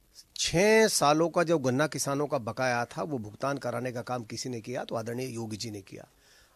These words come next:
आप गेहूं की खरीद देखें, गेहूं की पूरे उत्तर प्रदेश में नौ से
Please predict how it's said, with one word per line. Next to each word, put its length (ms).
आप 300
गेहूं 340
की 120
खरीद 260
देखें, 300
गेहूं 260
की 220
पूरे 480
उत्तर 260
प्रदेश 340
में 280
नौ 280
से 500